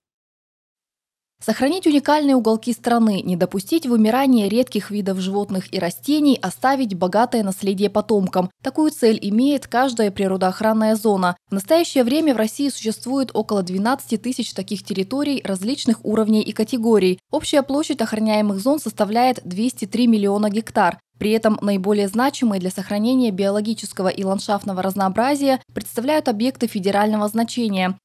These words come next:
Это сорок два национальных парка, семьдесят один государственный природный заказник и сто два государственных природных заповедника. Среди них и заповедник Ненецкий.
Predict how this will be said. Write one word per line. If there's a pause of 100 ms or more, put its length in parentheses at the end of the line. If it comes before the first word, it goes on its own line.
(120)
Это
сорок
два
национальных
парка,
семьдесят
один
государственный
природный
заказник (180)
и
сто
два
государственных
природных
заповедника. (160)
Среди
них
и
заповедник
Ненецкий.